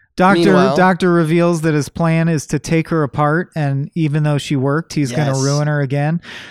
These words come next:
Speaker 1: because he wants to learn how that one worked so he can make dozens more.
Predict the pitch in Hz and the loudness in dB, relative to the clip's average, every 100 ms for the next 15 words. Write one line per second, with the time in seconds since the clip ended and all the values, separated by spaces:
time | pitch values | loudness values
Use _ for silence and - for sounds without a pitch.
0 | - 165 175 151 160 160 156 165 147 151 | -4 0 2 2 2 0 0 -2 0 0
1 | 160 160 156 147 147 143 156 143 139 147 | 0 2 2 2 0 0 -2 -2 -2 -2
2 | 175 - 151 139 - 135 131 120 139 123 | -4 -4 -2 0 -2 -4 -4 -2 -4 -2
3 | 131 127 180 143 104 | -4 -2 -2 -2 -6